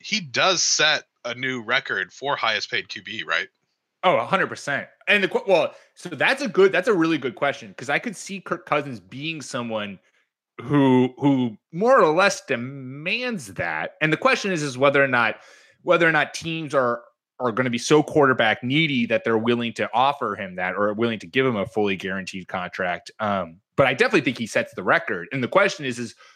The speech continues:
Speaker 2: who's, who sets the, uh, who sets the contract first? Who sets the record first?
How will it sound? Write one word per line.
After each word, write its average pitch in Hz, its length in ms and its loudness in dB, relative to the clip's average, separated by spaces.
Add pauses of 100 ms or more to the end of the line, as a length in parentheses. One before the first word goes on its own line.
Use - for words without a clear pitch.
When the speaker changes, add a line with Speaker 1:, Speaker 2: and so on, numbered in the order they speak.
(140)
Speaker 2:
who's, 220 540 4
who 226 160 2
sets 190 420 0
the, 127 340 -2 (200)
uh, 101 380 0 (140)
who 185 200 0
sets 180 320 0
the 135 80 -4
contract 127 500 -2
first? 143 320 2
Who 135 80 -6
sets 131 200 -4
the 117 60 -8
record - 280 -4
first? 127 240 0